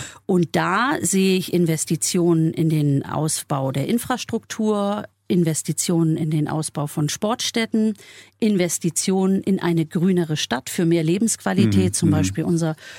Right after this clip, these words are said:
Speaker 1: olympisches Band, wo neue Parks geschaffen werden mit, äh, Naherholungsflächen, aber auch wieder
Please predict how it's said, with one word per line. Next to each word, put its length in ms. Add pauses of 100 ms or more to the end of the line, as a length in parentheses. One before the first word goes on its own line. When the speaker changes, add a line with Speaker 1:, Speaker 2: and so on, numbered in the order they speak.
(140)
Speaker 1:
olympisches 680
Band, 380 (320)
wo 240
neue 300
Parks 440
geschaffen 560
werden 460 (340)
mit, 380
äh, 260
Naherholungsflächen, 1300
aber 260
auch 240
wieder 320